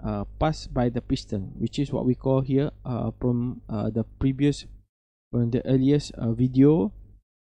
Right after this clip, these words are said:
we have, uh, blow by, eh? Blow by gases, which is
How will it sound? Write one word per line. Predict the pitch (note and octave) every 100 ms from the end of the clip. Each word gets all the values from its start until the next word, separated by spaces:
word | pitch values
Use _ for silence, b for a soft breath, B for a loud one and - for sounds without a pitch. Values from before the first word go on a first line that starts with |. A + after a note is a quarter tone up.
| _
we | B2
have, | C3 C3 G#2+
uh, | A#2+
blow | A2+ C3+ C3
by, | A#2 G2+ - -
eh? | D3 A3+ - -
Blow | B2+ G#2+
by | A2+ A#2+
gases, | A#2+ A#2+ - G2+ - - - _ _ _
which | A2 -
is | C3+ C3+